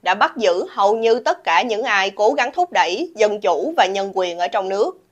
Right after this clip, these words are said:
Bà Pearson nhắn nhủ, giờ đây ở cương vị nguyên thủ quốc gia, ông Lâm sẽ phải tiếp nhiều phái đoàn quốc tế trong các dịp nghi lễ chính thức và đàm phán ngoại giao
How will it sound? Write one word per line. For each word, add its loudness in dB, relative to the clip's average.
Bà 6
Pearson -2
nhắn -2
nhủ, 0
giờ 6
đây 2
ở 2
cương 2
vị 0
nguyên 4
thủ 0
quốc 2
gia, 4
ông 6
Lâm 4
sẽ 0
phải 2
tiếp 2
nhiều 8
phái 4
đoàn 4
quốc 4
tế 6
trong 4
các -2
dịp 0
nghi 6
lễ 2
chính -2
thức 0
và 4
đàm 0
phán -2
ngoại 0
giao 0